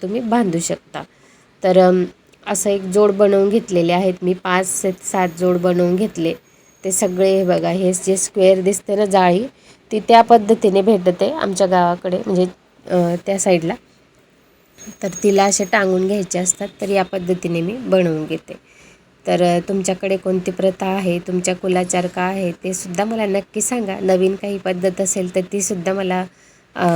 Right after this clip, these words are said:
ऐकायला खूप, अ, छान वाटणार आहे, वाचायलासुद्धा आणि ऐकायलाही. तर, अ, आणि माहीतही पडतं आपल्याला कोणत्या भागात कोणती प्रथा आहे ते. तर, अ,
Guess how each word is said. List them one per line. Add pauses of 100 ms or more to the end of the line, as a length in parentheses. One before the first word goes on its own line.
(240)
ऐकायला
खूप,
अ, (160)
छान
वाटणार
आहे,
वाचायलासुद्धा
आणि
ऐकायलाही. (640)
तर,
अ, (240)
आणि
माहीतही
पडतं
आपल्याला
कोणत्या
भागात (140)
कोणती
प्रथा
आहे
ते. (720)
तर,
अ,